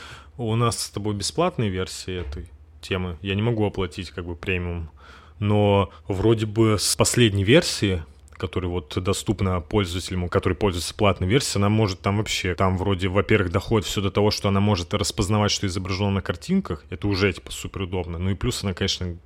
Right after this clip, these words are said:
гораздо умнее нынешней. То есть и там, мне кажется, уже может, ну, с-, о чём говорить. Я помню, даже видел, вот как раз по поводу работы с текстом, некоторые пишут даже вроде бы как книги с помощью неё. Я помню, вроде,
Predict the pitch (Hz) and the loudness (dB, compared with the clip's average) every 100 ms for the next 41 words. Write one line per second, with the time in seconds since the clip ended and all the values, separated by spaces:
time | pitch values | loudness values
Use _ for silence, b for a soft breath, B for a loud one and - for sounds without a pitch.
0 | - 101 98 95 95 95 95 92 92 82 | -12 -6 0 2 2 0 -2 0 -2 -2
1 | 82 87 82 80 - 87 87 82 - 85 | -4 -4 -6 -8 -12 -14 -8 -8 -8 -2
2 | 104 98 95 - 98 - - 95 90 98 | 0 2 0 0 -2 -2 -6 -6 -4 -2
3 | 87 B B 113 104 90 85 - - 101 | -2 B B -2 0 0 -4 -8 -4 -4
4 | - 120 - 113 - 131 107 107 104 90 | -6 -14 -8 -4 2 2 4 4 2 0
5 | - 87 113 104 98 104 95 92 B B | -4 -2 0 2 2 2 2 0 B B
6 | B B B 90 85 107 101 95 98 - | B B B -8 -4 0 0 0 -2 -2
7 | 104 104 - - 101 101 98 101 95 92 | 0 -2 -2 -2 0 2 0 0 -2 -6
8 | - 151 - - 92 82 117 - - 98 | 2 2 2 0 0 4 4 2 -2 -4
9 | 85 117 - 90 95 107 95 92 90 85 | 0 0 0 -2 2 2 4 2 0 -2
10 | - 104 92 98 90 90 - 104 - - | -8 -4 0 2 0 -4 -2 -2 -2 -6
11 | - 113 104 90 85 85 - - - 87 | 2 4 4 2 -4 -12 -14 -8 -4 -2
12 | 85 - 90 85 104 101 - 101 87 87 | -2 -2 -2 -2 -2 -2 2 2 0 -4
13 | 85 85 | -6 -10